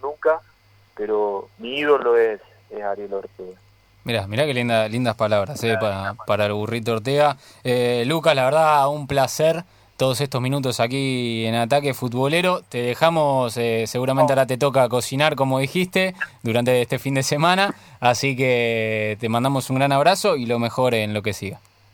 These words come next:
Speaker 1: Dale, dale, muchas gracias para ustedes y bueno, ojalá que, que, que haya servido la charlita. Mientras sea de fútbol, a mí me encanta hablar, así que
Speaker 2: <laughs> Por supuesto.
Speaker 1: disculpen si fue larga, lo único, dale.
Speaker 2: No, <laughs> un placer, Lucas, un abrazo.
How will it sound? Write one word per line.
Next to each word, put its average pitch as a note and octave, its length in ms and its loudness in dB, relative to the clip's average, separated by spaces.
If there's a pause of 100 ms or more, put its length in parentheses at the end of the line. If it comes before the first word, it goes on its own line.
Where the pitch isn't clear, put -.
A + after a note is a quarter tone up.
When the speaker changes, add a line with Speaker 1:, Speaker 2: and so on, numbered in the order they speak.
(880)
Speaker 1:
Dale, B2 340 10
dale, A#2 220 6
muchas C#3 320 0
gracias D3 280 0
para B2 200 -2
ustedes D#3 320 -2
y - 20 -4
bueno, A#2 260 -2 (200)
ojalá A#2 440 0
que, G#2+ 320 -10 (160)
que, G#2+ 320 -8
que C3 120 0
haya B2+ 300 4
servido B2+ 340 2
la A2 120 0
charlita. G#2+ 520 -4
Mientras A2+ 340 -4
sea E3+ 140 6
de D3+ 120 2
fútbol, E3+ 360 0
a C#3 60 4
mí C#3 140 0
me C3+ 60 -4
encanta C3 360 -6
hablar, B2+ 180 -2
así A2+ 260 -10
que G#2+ 100 -12 (480)
Speaker 2:
<laughs> - 160 -20
Por G#2 140 -2
supuesto. G#2+ 340 0
Speaker 1:
disculpen E3+ 460 2
si E3 80 -10
fue D#3+ 220 -2
larga, B2+ 320 4
lo B2 100 -6
único, A2+ 320 -16
dale. B2 180 -2
Speaker 2:
No, A#2 380 -2 (180)
<laughs> - 200 -10
un D3+ 160 -2
placer, C#3 400 2
Lucas, B2 320 -2
un B2 80 -2
abrazo. B2+ 340 0